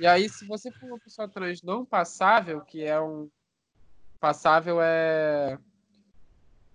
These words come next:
tipo assim, se você é uma pessoa trans que as pessoas falam, "Nossa, você nem parece ser trans",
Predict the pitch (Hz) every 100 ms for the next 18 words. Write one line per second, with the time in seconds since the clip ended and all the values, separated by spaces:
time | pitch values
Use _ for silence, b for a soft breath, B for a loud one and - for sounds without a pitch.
0 | - - 143 160 - 139 123 _ _ _
1 | _ _ 156 165 202 196 202 202 208 202
2 | 170 147 139 - - 160 156 - 165 -
3 | 165 160 - 147 135 139 170 208 202 165
4 | 170 165 196 202 175 165 196 - - 123
5 | _ _ _ _ 147 135 - 147 180 180
6 | -